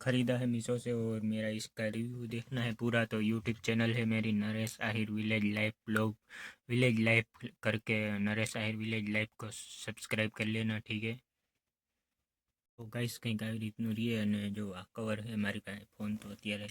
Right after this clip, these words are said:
શૂટ થાય છે વીડિયો અને આવી રીતનું કંઈક રીએ અને આ બહુ મજબૂતીથી ચોંટી જાય છે, હલબલતું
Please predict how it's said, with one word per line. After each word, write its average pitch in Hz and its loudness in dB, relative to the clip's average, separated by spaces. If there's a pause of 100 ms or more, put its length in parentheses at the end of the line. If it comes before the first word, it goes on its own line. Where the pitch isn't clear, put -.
શૂટ 110 -4 (120)
થાય 107 -6
છે 104 -10
વીડિયો 104 -6 (680)
અને 104 -6
આવી 107 -10
રીતનું 104 -6
કંઈક 101 -18 (120)
રીએ 107 -4
અને 98 -8 (600)
આ 104 0
બહુ 104 12 (140)
મજબૂતીથી 107 2
ચોંટી 104 -2
જાય 104 0
છે, - -12 (640)
હલબલતું 107 -4